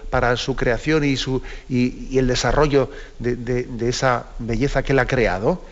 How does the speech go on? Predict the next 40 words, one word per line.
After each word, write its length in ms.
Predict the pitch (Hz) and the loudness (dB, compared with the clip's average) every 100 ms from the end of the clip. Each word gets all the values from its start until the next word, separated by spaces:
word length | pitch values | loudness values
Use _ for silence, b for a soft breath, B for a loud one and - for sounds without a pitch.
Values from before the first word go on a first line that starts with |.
| B - - - | B -10 -6 2
Él 260 | 190 254 | 4 4
ha 80 | 131 | 2
dirigido, 800 | 120 117 107 - 147 123 113 101 | 2 -2 -4 0 0 2 0 -2
eh, 220 | - 123 - | -4 -4 0
Él 160 | 165 | 4
ha 140 | 220 135 | 4 2
creado 340 | 135 139 135 | 2 4 2
en 80 | 127 | 0
directo 540 | 117 120 180 - 127 | 0 0 0 -2 -4
y 100 | 104 | 0
Él 200 | 143 170 B B B - | 2 2 B B B -4
dirige 340 | 123 156 175 | 0 0 0
todas 220 | - 190 190 | 0 2 2
las 160 | 120 | 2
leyes 440 | 139 196 131 104 107 | 2 2 2 -2 -4
insertas 500 | 107 131 - 120 117 | 0 0 2 0 0
en 60 | |
la 100 | 110 | -2
creación. 520 | - 101 95 104 90 - B B B B - | 0 -2 -2 -4 -6 -10 B B B B -4
Luego, 420 | 107 101 104 90 B B B B - - - | -2 0 0 0 B B B B -10 -10 -8
luego 320 | 110 104 104 | -4 -4 0
no 100 | 131 | 2
lo 80 | 202 | 4
des 160 | 214 | 2
por 200 | - 151 | 2 0
supuesto, 800 | - - - 175 208 - 87 73 - - | 0 0 0 0 0 -2 -6 -6 -12 -12
o 60 | |
sea, 240 | - 95 55 - - | -6 -6 -6 -10 -6
no 120 | - 104 | -4 0
lo 80 | |
des 100 | 180 | 0
por 140 | - 165 | 2 0
supuesto. 560 | - - 160 - 110 - B B B | 0 0 -2 -2 -6 -6 B B B
Hay 100 | - | -6
que 140 | 117 185 | 0 2
educar 360 | 185 135 151 | 2 2 2
nuestra 360 | 131 127 - 123 | 2 -4 -2 -2
capacidad 480 | 127 117 117 135 160 | 0 -2 -2 0 2
de 80 | 165 | 2
admiración, 720 | 117 131 117 - 147 156 | 0 0 0 0 0 0